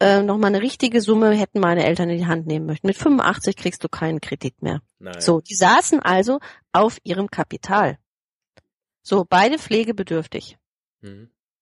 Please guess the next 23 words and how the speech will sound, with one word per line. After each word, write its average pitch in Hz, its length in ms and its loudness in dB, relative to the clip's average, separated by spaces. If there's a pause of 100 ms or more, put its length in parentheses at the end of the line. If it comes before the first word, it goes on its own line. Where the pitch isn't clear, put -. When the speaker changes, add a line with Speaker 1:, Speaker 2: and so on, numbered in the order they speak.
(400)
Speaker 1:
So, 214 140 4
und 202 80 4
dann 202 120 4
habe 226 120 4
ich 226 60 2
es 220 120 -2
geschafft, 214 380 0
dass 226 100 -4
ich 214 80 -8
das 196 160 -6
Projekt 190 320 -2
wirklich - 280 -4
gut - 160 -12
verkaufen 208 480 0
konnte, 226 400 0 (420)
ähm, 208 320 2
so 208 120 -2
dass 196 180 2
sie 202 100 -6
wieder 185 200 2
freies 185 380 0
Kapital 175 500 -6
haben. 240 360 -2